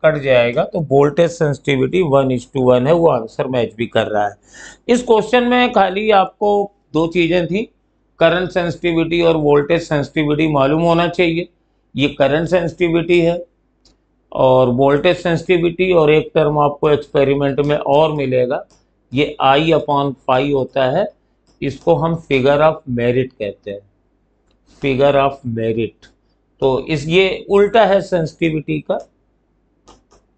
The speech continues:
और ये least count भी हो जाती है क्योंकि ये करंट per unit division है। तो ये मेरे पास ये question था और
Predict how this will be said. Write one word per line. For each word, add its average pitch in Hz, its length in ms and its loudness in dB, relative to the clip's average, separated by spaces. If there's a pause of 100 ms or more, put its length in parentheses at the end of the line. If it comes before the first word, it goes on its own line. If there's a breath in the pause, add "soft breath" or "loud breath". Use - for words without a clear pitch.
(680)
और 165 140 4
ये 180 160 4
least 190 460 -2
count 170 340 0
भी 165 180 4
हो 151 200 4
जाती 151 400 0
है 202 80 -4
क्योंकि 156 340 -2
ये 147 100 2
करंट 147 400 0 (100)
per 143 100 2
unit 135 400 -2
division 113 380 -2
है। 101 240 -6 (800)
तो 160 400 4
ये 226 340 2
मेरे 202 260 2
पास 196 340 0
ये 196 140 -2
question 175 500 -2
था 240 300 -2 (400)
और 160 220 -4